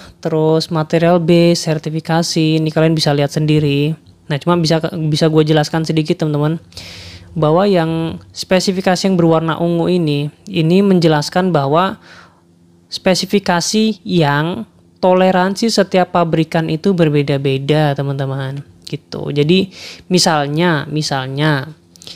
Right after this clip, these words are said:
kinematic viscosity empat puluh di Total, di pabrikan Total itu angkanya delapan dua, sedangkan di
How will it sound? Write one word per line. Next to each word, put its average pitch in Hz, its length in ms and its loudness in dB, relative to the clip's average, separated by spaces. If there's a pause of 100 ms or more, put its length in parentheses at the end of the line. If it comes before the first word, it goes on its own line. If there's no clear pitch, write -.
(140)
kinematic 156 480 -2
viscosity 170 640 -2
empat 175 320 -4
puluh 170 400 2 (480)
di 151 720 -4 (560)
Total, 160 720 0 (160)
di 156 80 -10
pabrikan 147 420 -4
Total 156 380 0
itu 165 160 0
angkanya 170 320 0
delapan 151 240 -2
dua, 156 260 2 (160)
sedangkan 156 800 -2
di 151 420 0